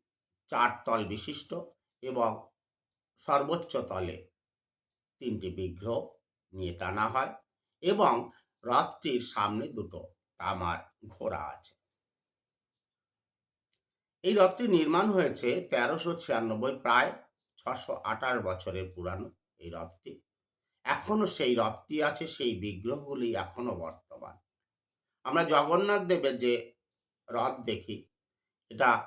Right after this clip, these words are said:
মানব দেহের রথের সঙ্গে তুলনা করা আগের দিনে আমরা বলেছিলাম, আগের ব্লগে আমরা বলেছিলাম। কিন্তু সেখানে প্রতিবার সেই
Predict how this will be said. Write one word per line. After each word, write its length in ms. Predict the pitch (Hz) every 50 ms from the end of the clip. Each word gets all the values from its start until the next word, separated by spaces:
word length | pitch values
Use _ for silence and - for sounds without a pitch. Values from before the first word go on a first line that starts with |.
| - - _ _ _
মানব 380 | 120 123 123 127 131 147 160 156 -
দেহের 240 | 127 143 131 123 120
রথের 320 | 120 110 - - 160 160
সঙ্গে 280 | 143 - 139 120 117 113
তুলনা 400 | 113 - 117 110 110 110 110 107
করা 220 | 104 - 107 104 107 110
আগের 240 | 104 101 98 101 98 95
দিনে 200 | 98 104 104 110
আমরা 220 | 107 104 101 101 98
বলেছিলাম, 540 | 90 95 98 101 101 - - 120 123 123 123 - - -
আগের 280 | 95 95 90 95 95 92 - _ _ _ _ _ _ _ _ _ -
ব্লগে 300 | 98 92 87 82 90 90
আমরা 220 | 95 95 98 90 90
বলেছিলাম। 560 | 87 87 87 90 95 - - 123 127 - - - _ _ _ _ _ _ _ _ _ _ _ _ _ _ _ _ _
কিন্তু 340 | 185 208 220 208 - - 127 107 92 - - _ _ _ _ _ _ _ _
সেখানে 380 | - - 185 180 175 180 175 175
প্রতিবার 500 | 175 - 156 - - 151 147 151 143 139
সেই 280 | 139 - - 131 123